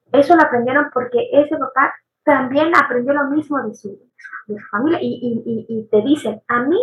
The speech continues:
nunca me dijeron, mi papá nunca me dijo te quiero". Entonces, esta mamá, probablemente sea mi mamá, ¿no? O sea,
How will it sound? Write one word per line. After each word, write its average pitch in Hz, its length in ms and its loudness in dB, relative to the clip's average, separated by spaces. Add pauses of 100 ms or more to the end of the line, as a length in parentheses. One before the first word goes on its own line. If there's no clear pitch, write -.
(160)
nunca 359 400 4
me 285 160 -2
dijeron, 277 360 -6
mi 247 120 -8
papá 294 300 -4
nunca 339 300 -2
me 247 100 -4
dijo 285 220 -8
te - 140 -14
quiero". 302 220 -4 (260)
Entonces, 269 280 -6 (120)
esta 330 300 2
mamá, 254 460 -4 (260)
probablemente 247 500 -2
sea 220 140 -8
mi 208 140 -2
mamá, 202 300 -2
¿no? 269 220 -8
O - 60 -20
sea, - 120 -20